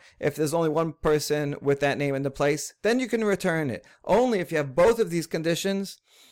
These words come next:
that it's a carav-, uh, I dropped it in a place where there's caravans, and there are in fact two people with the same name,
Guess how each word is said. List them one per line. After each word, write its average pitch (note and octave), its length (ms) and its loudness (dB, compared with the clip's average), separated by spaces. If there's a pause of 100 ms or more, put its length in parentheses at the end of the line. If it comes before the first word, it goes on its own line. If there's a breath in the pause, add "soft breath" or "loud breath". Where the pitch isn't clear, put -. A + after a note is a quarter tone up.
(100)
that C3+ 340 -2
it's C3 300 -4
a B2 320 0 (140)
carav-, E3+ 460 2
uh, B2 220 2
I B2+ 140 0
dropped F3 320 0
it F3 100 -4
in C3+ 100 -4
a B2 40 -6
place D#3 320 -4
where A#2+ 80 -4
there's A#2 200 -6
caravans, F#3 760 0 (240 soft breath)
and G#3 380 4
there D3+ 200 2
are G3 200 6
in G#3+ 80 2
fact F#3 260 0
two G#3+ 80 0
people F#3+ 300 -2
with F3+ 100 0
the E3 80 -6
same D#3 300 -2
name, A#2 260 -6